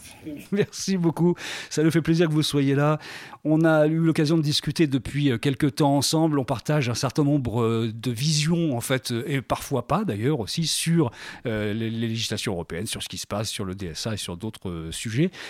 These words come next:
Et on a eu l'occasion d'échanger. Vous êtes, euh, donc le président d'I D F Rights ou I D F Rights, puisque à l'origine le, le titre étant, euh, en anglais. En fait, il s'agit là pour le coup de, d'une, euh, structure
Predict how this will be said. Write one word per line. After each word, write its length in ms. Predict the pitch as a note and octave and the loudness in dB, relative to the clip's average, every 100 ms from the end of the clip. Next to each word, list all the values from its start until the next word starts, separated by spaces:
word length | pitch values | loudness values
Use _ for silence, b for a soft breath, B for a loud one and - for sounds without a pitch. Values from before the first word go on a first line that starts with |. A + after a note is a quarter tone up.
| B - | B -10
Et 40 | |
on 100 | F#2+ | -4
a 40 | |
eu 80 | G#2 | -2
l'occasion 600 | C3+ C3 A#2+ D3 E3 C#3+ - | -2 -2 -2 0 0 -2 -8
d'échanger. 680 | G2 C3 - A#2+ A2+ F#3+ F#3+ B B B - | -4 -2 0 0 0 0 -2 B B B -4
Vous 180 | C#3 E3+ | 0 2
êtes, 240 | D#3 - | 0 0
euh, 120 | C#3 | 0
donc 300 | A#2+ D#3+ D3 | 2 0 0
le 60 | A2+ | -4
président 680 | - G3 D#3+ D3+ E3+ D#3 C3+ | -2 0 0 2 4 4 0
d'I 240 | A#2 C#3 | -4 -2
D 220 | D3+ D3 | 2 2
F 100 | B2 | 2
Rights 360 | C#3+ F3+ A3+ - | 0 0 -2 -4
ou 220 | G#3 F3+ - | -2 -2 0
I 180 | D3+ D#3 | 2 2
D 240 | C3+ C#3+ A2 | 2 -2 -2
F 100 | - | -2
Rights, 300 | F3+ F#3+ - | -4 -4 -8
puisque 220 | G#2 - | -8 -6
à 80 | G2 | -6
l'origine 400 | F#2 G#2 B2+ A2+ | -6 -4 -4 -2
le, 200 | F#2 F2+ | -4 -6
le 180 | F#2+ | -6
titre 400 | - - C3+ - | -10 -10 -10 -8
étant, 500 | F#2+ - G#2 F#2+ F2 | -10 -6 -6 -4 -6
euh, 40 | D#2 D2+ F2 | -8 -12 -12
en 160 | G2+ B2 | -6 -2
anglais. 360 | C#3 C3+ E3+ G3 B B B - | 0 2 2 0 B B B -12
En 80 | |
fait, 320 | G#2 C#3+ - B2 | -4 -2 -4 -6
il 60 | |
s'agit 340 | - C3 A2+ D3 | -4 -2 0 0
là 120 | A#2 | 0
pour 120 | A#2+ | -2
le 100 | A#2+ | -2
coup 260 | - D3+ D3+ | -2 -4 -2
de, 180 | A#2 G#2 | -2 -2
d'une, 320 | A2 G#2+ G#2 | -2 -2 -2
euh, 420 | G2 F#2 F2+ F2+ | -2 -2 -4 -6
structure 580 | F2 - D3 - F3+ | -8 -6 -4 0 2